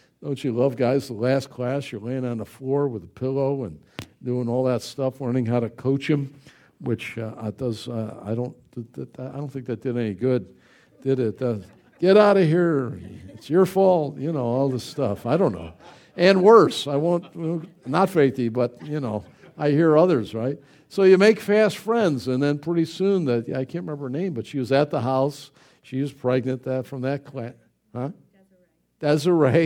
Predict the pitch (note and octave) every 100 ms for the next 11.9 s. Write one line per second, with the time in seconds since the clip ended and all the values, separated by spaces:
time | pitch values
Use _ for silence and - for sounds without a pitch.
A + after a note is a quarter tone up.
0 | F3+ E3 E3 E3 F#3+ F#3+ - _ _ D#3
1 | G3 F3+ E3+ F3+ F3+ D#3+ F3+ D3+ E3+ E3
2 | D#3+ E3 D#3+ E3+ F3+ F3 D3+ D#3+ E3+ C#3
3 | D#3+ D#3 C3+ D#3 C#3+ F3+ - C3 D3+ F#3
4 | F#3 F3+ F3+ F3 D#3 F3+ F#3 E3+ E3+ F3
5 | F#3+ - - - - E3 - C#3 E3+ F3
6 | D3+ C3 D3 D#3 D#3 E3 D#3+ - B2 D3+
7 | F3 E3 E3+ - F3+ F3+ - E3+ D#3+ D#3+
8 | D3 C#3 B2+ C#3+ D#3 F#3+ E3 D3 - -
9 | - F3 F3+ F3 F3 G3+ G#3+ D#3+ F3+ F3+
10 | F#3+ D3+ - A#3 C#4+ G#3+ B2 - C#3+ C#3+
11 | C#3 C3+ D#3+ C3 D#3 D#3+ D3 C3 -